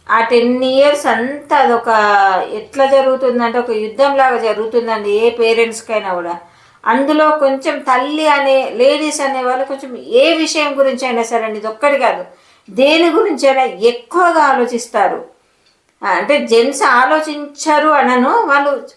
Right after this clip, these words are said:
ఒక ఫైవ్ పర్సెంట్ అయితే నైంటీ ఫైవ్ పర్సెంట్ లేడీస్ ఆలోచిస్తారు. ఏ ఇంట్లో అయినా మదర్ ఎక్కువ ఆలోచిస్తుంది, ఫాదర్ ఒక ఫైవ్ to టెన్ పర్సెంట్ ఆలోచిస్తాడు.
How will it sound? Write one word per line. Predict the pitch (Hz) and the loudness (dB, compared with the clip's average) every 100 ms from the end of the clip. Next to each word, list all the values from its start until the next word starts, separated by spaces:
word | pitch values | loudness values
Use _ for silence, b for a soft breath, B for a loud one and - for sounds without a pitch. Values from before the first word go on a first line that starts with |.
| - | -8
ఒక | 247 | -6
ఫైవ్ | 339 277 277 | 0 2 2
పర్సెంట్ | 311 302 294 262 | 0 0 0 0
అయితే | 240 277 | 0 0
నైంటీ | 262 240 254 | -2 -4 -4
ఫైవ్ | 311 294 269 | -2 0 0
పర్సెంట్ | 240 277 254 | -4 -4 0
లేడీస్ | 226 269 277 | 0 0 0
ఆలోచిస్తారు. | 247 214 196 196 - 180 175 - B B - | -2 -2 -8 -14 -8 -8 -8 -14 B B 0
ఏ | 214 | 2
ఇంట్లో | 262 269 254 | 4 2 2
అయినా | 254 220 | 0 0
మదర్ | 202 214 262 | 0 0 2
ఎక్కువ | 269 - 262 | 2 0 0
ఆలోచిస్తుంది, | 240 233 220 220 233 202 269 | 2 0 -4 -8 -8 -4 -4
ఫాదర్ | - - 233 208 226 247 | -4 -6 0 2 2 0
ఒక | 240 | -4
ఫైవ్ | 226 233 240 277 | -2 0 0 0
to | |
టెన్ | 269 247 226 214 | 0 0 0 -4
పర్సెంట్ | 226 220 240 233 | -4 -4 -6 -2
ఆలోచిస్తాడు. | 254 214 208 208 - - 165 | 0 0 -4 -10 -12 -14 -14